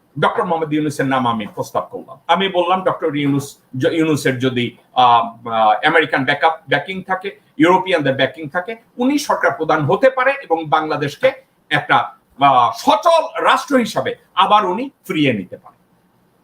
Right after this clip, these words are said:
তো আমরা সাবজেক্টটাকে এইভাবে নিলাম। এভাবে নেয়ার পরে আমরা তাকে বললাম যে ওনার উপরে ultimately এটা করাই একটা জিনিস হয়েছে যে ওনার উপরে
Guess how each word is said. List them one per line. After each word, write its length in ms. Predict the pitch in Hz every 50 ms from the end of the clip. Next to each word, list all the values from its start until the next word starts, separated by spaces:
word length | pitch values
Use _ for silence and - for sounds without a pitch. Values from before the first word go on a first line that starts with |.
| _ _
তো 80 | 294 294
আমরা 380 | - - 240 247 254 262 285
সাবজেক্টটাকে 580 | - - - 220 202 233 233 - 247 226 - 220
এইভাবে 440 | - 180 190 185 190 175 - 202 196
নিলাম। 360 | 185 175 170 175 202 208 202 -
এভাবে 340 | 160 143 147 156 151 151 143
নেয়ার 300 | 143 139 139 135 135 -
পরে 340 | - 143 147 165 202 - - _ _ _ _ -
আমরা 220 | 165 196 220 254
তাকে 300 | 247 - 226 - 220 208
বললাম 420 | - 160 170 175 190 220 247 247
যে 220 | 190 175 156 156 - - _ -
ওনার 240 | 185 233 269 302 302
উপরে 340 | 311 - 302 302 294 311 302 - - - 226
ultimately 560 | 233 233 - 285 294 285 277 277 - 277 269 262 -
এটা 240 | 214 - 220 247 233
করাই 360 | - - 226 226 240 254 247
একটা 240 | 233 - - 220 208
জিনিস 440 | 180 202 196 196 190 - - -
হয়েছে 400 | 247 302 302 302 - - - 156 165 - - _ _ _ -
যে 120 | 156 240
ওনার 200 | 254 254 269 262
উপরে 320 | 269 269 269 269 262 262